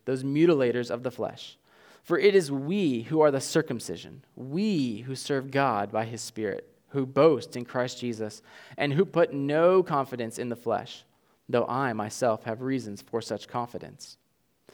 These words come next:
If someone else thinks they have reasons to put confidence in the flesh, I have more.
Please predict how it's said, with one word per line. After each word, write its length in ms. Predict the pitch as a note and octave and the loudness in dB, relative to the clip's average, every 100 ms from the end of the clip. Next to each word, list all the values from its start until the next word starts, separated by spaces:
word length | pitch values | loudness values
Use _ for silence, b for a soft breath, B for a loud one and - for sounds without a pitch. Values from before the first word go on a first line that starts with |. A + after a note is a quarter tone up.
| B B | B B
If 160 | D#3 - | 2 6
someone 260 | A3 A3+ | 6 8
else 200 | G#3+ G#3+ | 6 4
thinks 320 | - A3+ A#3+ | 2 0 -2
they 280 | - E3+ F#3+ | 0 4 6
have 280 | F#3 F#3 E3+ | 6 4 4
reasons 500 | D#3+ G3 F#3+ G3+ G3 | 4 2 2 -4 -4
to 100 | F#3 | -4
put 160 | F3+ D#3+ | -2 2
confidence 480 | F3+ F3 F3+ F3 | 2 2 0 -4
in 60 | F3 | -4
the 80 | D#3 | -4
flesh, 340 | D#3+ E3 - D3+ | 2 2 2 4
I 200 | E3 E3+ | 6 6
have 300 | D#3 D3 C3+ | 2 0 -2
more. 400 | C3 A#2+ G#2 | -6 -4 -8